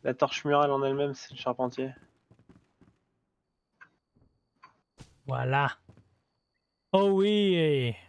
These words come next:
Speaker 2: voilà, ça c'est une vraie chambre. Tu verras, j'ai, j'ai, j'ai agrémenté notre chambre.
Speaker 1: Oh là là. Ah, et moi j'ai cassé ma pioche.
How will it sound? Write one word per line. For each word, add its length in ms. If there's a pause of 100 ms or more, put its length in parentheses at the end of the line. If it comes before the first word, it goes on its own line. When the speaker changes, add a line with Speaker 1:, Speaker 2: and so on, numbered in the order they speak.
(120)
Speaker 2:
voilà, 320
ça 220
c'est 240
une 120
vraie 180
chambre. 680 (3000)
Tu 120
verras, 260
j'ai, 240
j'ai, 260
j'ai 240 (100)
agrémenté 600
notre 260
chambre. 480 (1080)
Speaker 1:
Oh 140
là 140
là. 180 (3000)
Ah, 200 (120)
et 60
moi 160
j'ai 160
cassé 280
ma 120
pioche. 500